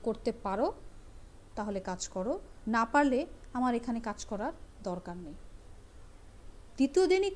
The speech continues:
কড়া কথা বলে খুব ভালো লাগছে না আমার, কিন্তু আমার কিছু করার নেই। তাড়াহুড়ার কিছু নেই, তুমি সন্ধ্যা পর্যন্ত ভাবো,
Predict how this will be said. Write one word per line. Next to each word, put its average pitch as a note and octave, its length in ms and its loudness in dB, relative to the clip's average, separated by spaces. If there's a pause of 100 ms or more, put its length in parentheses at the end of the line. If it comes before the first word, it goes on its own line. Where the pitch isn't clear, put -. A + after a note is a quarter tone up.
কড়া C4 300 10
কথা F4+ 220 4
বলে D#4 320 6 (680)
খুব A#3 220 0
ভালো A3 240 2
লাগছে G#3+ 360 0
না F3+ 80 -4
আমার, E3+ 260 -6 (1500)
কিন্তু A#3 220 2
আমার G#3+ 280 2
কিছু B3+ 240 0
করার G#3 340 4
নেই। E3+ 160 -6 (920)
তাড়াহুড়ার C#4 460 6
কিছু D#4 280 2
নেই, D4+ 160 6 (420)
তুমি A#3 140 2
সন্ধ্যা A#3 400 0
পর্যন্ত A3+ 420 0 (120)
ভাবো, A3 260 -2